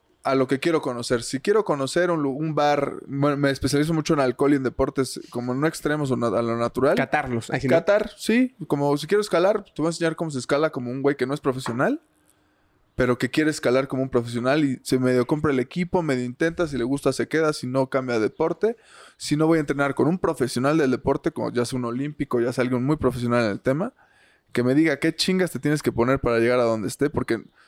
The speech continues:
Speaker 1: muchos dicen, "Yo soy jugador de fútbol, yo soy crossfitero, yo soy profesional". A ver, cabrón, si en verdad eres de un profesional,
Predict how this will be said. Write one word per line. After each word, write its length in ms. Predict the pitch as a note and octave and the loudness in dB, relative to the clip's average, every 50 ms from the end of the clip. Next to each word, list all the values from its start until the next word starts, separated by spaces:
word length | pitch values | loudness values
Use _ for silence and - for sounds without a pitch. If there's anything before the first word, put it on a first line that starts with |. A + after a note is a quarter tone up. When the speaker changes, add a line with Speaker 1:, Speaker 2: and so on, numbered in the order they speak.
| _ _ | _ _
Speaker 1:
muchos 300 | - E3 D#3+ - D#3 C#3+ | -10 -6 -2 0 0 0
dicen, 240 | C#3+ C3 B2 A#2 A#2+ | 0 -2 -2 -4 -2
"Yo 100 | C3+ D3 E3+ | -2 -2 -2
soy 100 | F#3 F3+ | -4 -4
jugador 320 | - C#3+ B2 B2+ C3 C3+ | 0 2 2 4 2 2
de 80 | C#3 C3+ | 0 -4
fútbol, 500 | C3 C3 B2 B2+ A#2+ A2+ G2+ G#2+ G#2+ G#2 | -6 -8 -8 -4 0 2 4 4 4 4
yo 120 | G#2+ - | 2 2
soy 140 | - E3 D#3 | 2 0 2
crossfitero, 580 | - C3 B2 - - A2+ - - G#2+ G#2+ G2+ G2 | 2 0 0 0 -2 -6 -2 0 2 2 4 2
yo 100 | G2 B2+ | 2 0
soy 100 | D3 D3 | -2 -2
profesional". 600 | D3 B2+ A#2+ A#2+ A#2+ B2 A#2+ A2 A2+ A2+ G2+ F#2+ | 0 -2 -2 -2 -2 -2 -2 0 0 0 2 2
A 40 | G#2+ | 2
ver, 180 | A#2+ C3 B2+ - | 2 2 0 0
cabrón, 320 | - G2 E2 F#2 G#2 G2+ | 0 0 0 0 -2 -4
si 80 | B2+ A#2+ | -4 -6
en 80 | A2+ | -2
verdad 240 | A2 A2 C#3 E3+ F3 | 2 2 2 4 4
eres 220 | E3+ D#3+ D#3 C#3 B2+ | 4 2 2 2 2
de 160 | A#2+ A2+ F#2 - - _ _ - | 2 0 0 -2 -8 _ _ -12
un 400 | - A#2+ C3+ C#3 D3 D3+ C#3+ B2+ | -2 0 0 2 2 2 0 0
profesional, 760 | - - - A#2+ A#2 A#2+ A#2+ - A2+ A2+ A#2+ C#3+ G3 C4 | -2 -2 -2 0 -2 -2 -4 -4 -2 0 0 0 0 -2